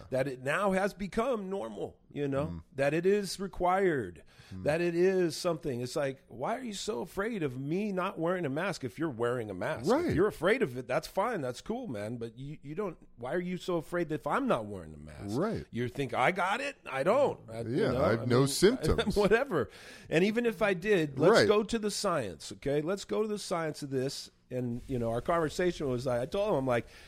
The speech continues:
Speaker 1: if this was the nineteen eighties, to the statistics, to the science of covid nineteen and what it has turned out to truly be, per the C D C, per the,
Speaker 2: Yes.
Speaker 1: the governing bodies that understand this, that are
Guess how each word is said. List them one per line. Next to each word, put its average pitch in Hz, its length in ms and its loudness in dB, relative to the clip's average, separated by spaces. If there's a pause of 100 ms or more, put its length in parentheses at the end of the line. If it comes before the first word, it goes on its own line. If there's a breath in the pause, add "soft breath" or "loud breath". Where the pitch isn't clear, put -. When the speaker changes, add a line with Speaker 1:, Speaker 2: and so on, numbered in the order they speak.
Speaker 1:
if - 100 -4
this 233 200 2
was 226 120 2
the 202 80 2
nineteen 208 500 2
eighties, 196 360 2
to - 240 0
the 254 100 -2
statistics, 247 760 0
to 233 100 2
the 277 100 0
science 202 600 0
of 117 140 -2
covid 190 320 2
nineteen 185 440 -4
and 113 140 -2
what 151 120 2
it 185 120 -2
has 143 120 -8
turned 180 320 -2
out 156 220 -4
to 131 80 -10
truly 190 420 -4
be, 143 360 -4 (420 soft breath)
per 262 200 12
the 202 140 -8
C 226 260 2
D 190 120 0
C, 113 420 -4
per 277 300 4
the, 247 200 6
Speaker 2:
Yes. 87 380 0
Speaker 1:
the 180 120 -4
governing 160 520 2
bodies 170 540 -2
that 135 160 2
understand 196 680 -2
this, 180 240 -4
that 147 140 -2
are 120 160 -2